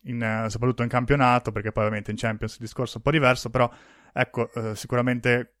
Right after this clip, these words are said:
è mancato, è mancato il, il centrocampista, il centrocampista austriaco. Per quanto riguarda, eh, i giocatori che citavi te prima, dico qualche numero giusto perché mi sembra giusto farlo,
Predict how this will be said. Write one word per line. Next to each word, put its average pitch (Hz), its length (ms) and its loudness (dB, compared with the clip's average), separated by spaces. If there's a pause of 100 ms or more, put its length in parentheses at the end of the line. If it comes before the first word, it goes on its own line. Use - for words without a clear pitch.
è 143 120 -6
mancato, 131 800 4
è 139 80 -4
mancato 131 480 2
il, 123 280 2
il 117 60 -2
centrocampista, 123 840 -2
il - 340 -20
centrocampista 131 640 0
austriaco. 123 760 2 (340)
Per 127 120 -4
quanto 131 240 2
riguarda, 127 920 6
eh, 127 200 -2
i 123 40 -2
giocatori 127 380 0
che 135 80 0
citavi 131 300 2
te 131 120 2
prima, 123 380 2
dico 120 200 -2
qualche 123 280 2
numero 127 320 2
giusto 113 320 -4
perché 120 260 -2
mi 117 100 -2
sembra 120 280 -2
giusto 123 260 0
farlo, 117 580 6